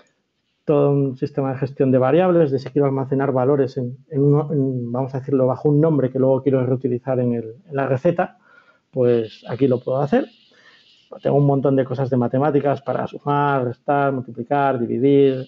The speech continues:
sacar el resto, raíz cuadrada, cosas ya bastante avanzadas. Y luego tiene una parte avanzada donde, bueno, de hecho no vamos a tocar ni siquiera todas las de la parte superior, pero para que veáis, pues hay jo-, cosas mucho más relacionadas con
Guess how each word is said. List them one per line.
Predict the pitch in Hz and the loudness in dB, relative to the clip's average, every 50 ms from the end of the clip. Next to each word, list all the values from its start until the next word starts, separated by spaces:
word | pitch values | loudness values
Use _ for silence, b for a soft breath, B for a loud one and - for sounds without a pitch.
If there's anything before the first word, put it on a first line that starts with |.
| - | -14
sacar | - - 110 123 123 | -14 -6 -2 0 0
el | 113 | 0
resto, | 110 120 135 151 139 147 - - 143 135 135 131 131 131 131 131 _ _ _ _ _ _ _ _ _ _ _ _ _ _ _ _ _ - 131 - _ _ _ - - - | 0 0 -2 -2 -2 -4 -2 0 2 2 4 2 0 -4 -10 -18 _ _ _ _ _ _ _ _ _ _ _ _ _ _ _ _ _ -14 -14 -14 _ _ _ -14 -10 -8
raíz | 117 117 127 127 127 | -4 -2 -2 -2 -2
cuadrada, | - - 113 110 123 139 139 127 123 117 113 | -4 -6 -8 -6 -4 -2 -2 -2 -2 -4 -6
cosas | - - 131 - 131 107 | -8 -10 -8 -8 -8 -4
ya | 107 120 120 117 113 127 - _ _ - | -2 -2 -4 -4 -6 -10 -14 _ _ -18
bastante | 131 - - 120 117 - 127 | -16 -10 -8 -6 -6 -6 -6
avanzadas. | 123 120 127 127 - 160 170 - B B B B B B B - | -8 -8 -6 -2 -2 -2 -2 -4 B B B B B B B 0
Y | 147 | 0
luego | 165 180 - | 2 2 2
tiene | 190 196 196 | 2 2 2
una | 180 165 160 | 2 0 0
parte | - 160 147 - 156 | -2 -2 -2 0 0
avanzada | 151 151 147 - - 170 160 | 0 -2 -2 -2 -2 0 0
donde, | 147 131 127 | 2 0 0
bueno, | 123 131 120 110 - _ _ - | 0 0 -2 -4 -6 _ _ -2
de | 147 | -2
hecho | 143 147 165 | 0 2 2
no | 156 151 | 2 2
vamos | 147 156 160 151 - | 2 0 0 -2 -2
a | 147 | -4
tocar | 143 139 127 151 147 | -4 -2 0 0 0
ni | 147 135 | -2 -2
siquiera | 127 127 - 147 139 135 | -4 -4 -2 -2 -2 -2
todas | 139 151 143 143 143 | -2 -2 -2 0 0
las | 135 143 139 131 131 | 0 -2 -4 -4 -2
de | 135 143 139 139 139 135 131 135 - | 0 0 0 0 0 -2 -4 -8 -8
la | - 139 135 131 | -4 -4 -4 -4
parte | 131 _ - 139 127 - | -4 _ -8 -8 -8 -8
superior, | 127 131 131 131 139 139 156 156 151 | -8 -6 -4 0 2 2 2 2 0
pero | 143 123 117 120 - _ _ _ _ | -2 -4 -4 -6 -10 _ _ _ _
para | - 131 127 | -10 -10 -6
que | - 131 | -2 0
veáis, | 127 127 135 135 135 | 2 2 2 0 0
pues | - 127 - - | -4 -10 -8 -6
hay | 127 - | -6 -4
jo-, | - 139 131 131 127 127 - | 0 2 2 2 2 0 -2
cosas | - 131 127 131 127 | -6 -6 -4 -4 -2
mucho | 127 135 131 - | -4 -6 -4 -4
más | 135 135 123 | -4 -2 -2
relacionadas | 127 135 123 - 139 135 135 135 127 | -2 -4 -4 -4 -4 -4 -4 -4 -4
con | - - 127 123 127 | -4 -6 -6 -6 -6